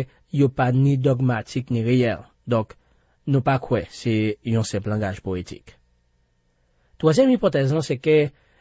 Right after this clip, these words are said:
gen kèk moun ki konsidere fenomèn sa a tankou yon mirak refraksyon. Yo baze teyori sa a sou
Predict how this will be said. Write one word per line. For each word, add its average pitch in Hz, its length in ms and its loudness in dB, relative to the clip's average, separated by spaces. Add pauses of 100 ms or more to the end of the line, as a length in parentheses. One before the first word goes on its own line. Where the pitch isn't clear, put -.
(120)
gen 202 240 4
kèk - 180 -4
moun 190 200 2
ki 170 140 -2
konsidere 156 540 2
fenomèn 139 400 0
sa 107 240 -6
a 123 80 -6
tankou 139 240 -2
yon 127 160 2
mirak 131 440 2 (120)
refraksyon. 123 640 -2 (1040)
Yo 110 100 -4
baze 104 480 -2
teyori 123 320 0
sa 92 280 -8
a 120 40 -8
sou 117 300 -6